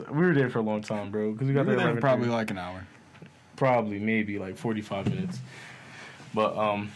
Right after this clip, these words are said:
Speaker 1: yeah, we ended up, me and my brother left 'cause we had, like, other plans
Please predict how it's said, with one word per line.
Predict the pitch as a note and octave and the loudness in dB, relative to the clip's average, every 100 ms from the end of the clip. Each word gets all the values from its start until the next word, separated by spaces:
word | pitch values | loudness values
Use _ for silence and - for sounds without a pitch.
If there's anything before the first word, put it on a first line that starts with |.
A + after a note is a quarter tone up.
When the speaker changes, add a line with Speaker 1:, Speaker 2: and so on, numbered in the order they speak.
| - - - - - - - B2 | -16 -18 -18 -18 -18 -16 -14 -2
Speaker 1:
yeah, | A2+ A#2 A2 G#2 G2+ - - - | 2 4 4 0 -4 -14 -18 -4
we | B2 | 0
ended | C3 B2 | 2 2
up, | A2 C3 | 0 -2
me | C3+ | 2
and | C3 | 2
my | |
brother | A#2+ G#2+ | 2 2
left | G#2 G#2 - | 0 -2 -4
'cause | G2 | -4
we | G#2+ | -2
had, | G#2 G2 | -2 -4
like, | F#2+ F#2 | -8 -8
other | G2 | -8
plans | F#2+ G2+ G2+ G#2 - | -8 -8 -6 -8 -12